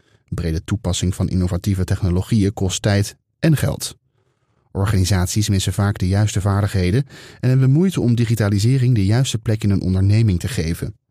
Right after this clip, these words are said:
Het vereist niet alleen nieuwe werkwijzen en diensten, maar ook het loslaten van oude routines. Dit vraagt om een passende digitale veranderstrategie, waarmee stapsgewijs de langetermijndoelen worden bereikt. Bij een netbeheerder vond een transformatie van bedrijfskritische applicaties naar de cloud plaats.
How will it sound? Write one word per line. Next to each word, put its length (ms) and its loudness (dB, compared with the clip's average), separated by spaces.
Het 140 -8
vereist 300 -4
niet 160 -2
alleen 260 0
nieuwe 200 0
werkwijzen 600 -2
en 120 2
diensten, 480 2
maar 140 0
ook 180 0
het 120 0
loslaten 520 0
van 140 0
oude 240 2
routines. 680 0
Dit 180 -2
vraagt 280 0
om 120 0
een 160 0
passende 400 2
digitale 480 0
veranderstrategie, 920 -4
waarmee 240 -2
stapsgewijs 580 -4
de 100 -2
langetermijndoelen 760 2
worden 220 0
bereikt. 560 -4
Bij 300 0
een 160 4
netbeheerder 640 2
vond 200 -2
een 80 2
transformatie 760 0
van 160 2
bedrijfskritische 800 -2
applicaties 800 -2
naar 120 2
de 100 0
cloud 360 -2
plaats. 500 -4